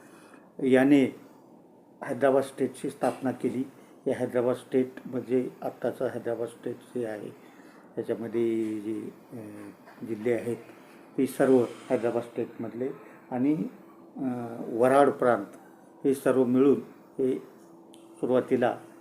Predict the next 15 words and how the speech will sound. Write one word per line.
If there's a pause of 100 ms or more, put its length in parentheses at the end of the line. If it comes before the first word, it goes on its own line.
(280)
हैदराबाद
स्टेट (180)
होतं. (1120)
तर
आपला
बिदर
जिल्हा
त्या, (720)
अं, (300)
त्या
ह्याचा
भाग
होता
हैदराबाद
स्टेटचा.